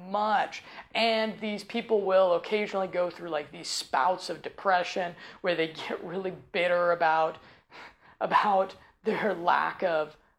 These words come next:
of, uh, fruitful results from their efforts,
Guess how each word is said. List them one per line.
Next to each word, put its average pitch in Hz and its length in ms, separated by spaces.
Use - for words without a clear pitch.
of, 156 280
uh, 135 200
fruitful 247 600
results 196 580
from 180 460
their 175 580
efforts, 208 1000